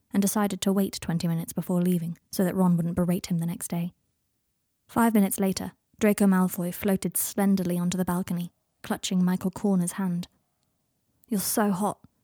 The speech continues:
said Michael. "I love fucking you." Harry made a small, agonized sound, but neither of them seemed to notice. "Look, stars," said Malfoy. He was on M D M A again.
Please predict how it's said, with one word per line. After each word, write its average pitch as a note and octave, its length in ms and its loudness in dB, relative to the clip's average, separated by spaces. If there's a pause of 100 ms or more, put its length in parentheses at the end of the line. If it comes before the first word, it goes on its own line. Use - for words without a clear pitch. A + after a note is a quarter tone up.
said F3+ 160 -6
Michael. E3+ 360 -6 (680)
"I G3+ 120 -4
love G3 240 -2
fucking F#3+ 360 -6
you." F#3 140 -6 (1120)
Harry F#3 320 2
made F3 200 0
a F#3+ 60 -6
small, F#3 580 4
agonized F3 580 2
sound, F3 460 -2
but F#3+ 120 -2
neither F#3+ 300 2
of F3+ 60 0
them F3+ 160 0
seemed F3+ 200 0
to F#3 80 -4
notice. F#3 500 -4 (840)
"Look, D4 460 0
stars," G#3 880 -2 (200)
said G#3+ 160 -2
Malfoy. F#3 500 -2 (920)
He A#3+ 120 4
was A#3 100 6
on B3 120 8
M A#3+ 120 8
D A#3 100 4
M A3+ 120 6
A A3+ 160 4
again. F3 320 -2